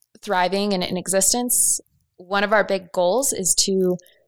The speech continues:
formalize all of this advising that we have been doing with these local organizations and instead turn it into sort of a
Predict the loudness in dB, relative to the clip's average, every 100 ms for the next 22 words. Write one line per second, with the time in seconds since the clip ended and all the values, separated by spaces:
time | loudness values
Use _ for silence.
0 | _ _ 2 2 2 2 0 0 0 0
1 | -2 -4 -2 0 2 0 0 0 -2 -4
2 | -6 -4 -4 -4 -4 -6 -6 -4 -4 -4
3 | -8 _ _ -4 0 2 0 -2 -4 -2
4 | 0 0 0 -2 -2 0 0 -2 -4 -2
5 | 0 -2 -2 -2 0 0 0 -2 -2 -4
6 | -12 -20 _ -6 -2 0 2 0 -4 -4
7 | -2 0 -2 -4